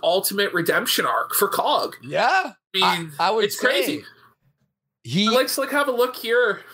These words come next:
Speaker 1: This
Speaker 2: Yeah.
Speaker 1: is Worski before and after.
Speaker 2: All right. So the first shot here, this is, okay, on left here, that's last year. I had the man bun still.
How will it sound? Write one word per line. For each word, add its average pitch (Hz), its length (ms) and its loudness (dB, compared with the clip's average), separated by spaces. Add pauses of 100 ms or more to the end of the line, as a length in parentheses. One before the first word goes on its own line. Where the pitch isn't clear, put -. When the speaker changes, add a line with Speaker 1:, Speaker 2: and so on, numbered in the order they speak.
(240)
Speaker 1:
This 175 220 2
Speaker 2:
Yeah. 254 60 2
Speaker 1:
is 202 100 0
Worski 220 640 0
before 214 460 0
and 208 100 -2
after. 170 720 -2 (100)
Speaker 2:
All 151 60 -2
right. 127 400 0
So 175 200 0
the 151 140 -2
first 240 480 -2
shot 185 460 0
here, 160 640 0 (580)
this 202 460 -2
is, 220 360 0
okay, 165 120 0
on 165 260 2
left 180 320 0
here, 196 360 0
that's 170 280 0
last 160 400 0
year. 165 220 -2
I 202 60 0
had 147 120 0
the 139 60 -4
man 135 320 -2
bun 151 240 0
still. 202 520 -2